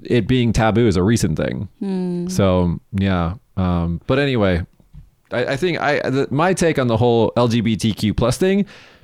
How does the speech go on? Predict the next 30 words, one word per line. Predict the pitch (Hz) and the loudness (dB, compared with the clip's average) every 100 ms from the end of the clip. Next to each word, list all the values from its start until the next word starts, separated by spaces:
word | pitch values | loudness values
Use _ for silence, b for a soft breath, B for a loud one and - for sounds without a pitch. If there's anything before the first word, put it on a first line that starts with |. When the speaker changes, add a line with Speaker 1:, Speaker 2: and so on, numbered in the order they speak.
| - | -2
Speaker 1:
people | 269 - 156 | 0 2 2
are | 147 | 2
people, | - 160 160 156 113 | 2 2 2 2 2
leave | 110 120 | 2 2
them | 120 113 | 2 2
be, | 107 104 | 2 2
let | 98 - | 2 0
them | 95 | 0
be | 90 | 2
happy. | 87 82 - - | 0 -2 -6 -6
Speaker 2:
Let | - 180 | -4 -2
Speaker 1:
Like, | - | 0
Speaker 2:
them | - | 2
Speaker 1:
why | 190 269 | 4 4
Speaker 2:
be | |
Speaker 1:
the | 359 | 4
fuck | 143 196 | 2 0
Speaker 2:
happy. | 151 | 0
Speaker 1:
do | 131 | 0
you | 101 123 | 2 0
care | 139 98 85 | 0 2 2
what | 82 | 0
somebody | 117 113 113 | 0 2 2
else | 107 | 2
is | 101 | 2
doing | 87 107 101 | 2 2 2
with | 90 | 0
their | 95 | -2
private | 90 87 78 85 | 0 0 0 0
time? | 76 62 | -2 -2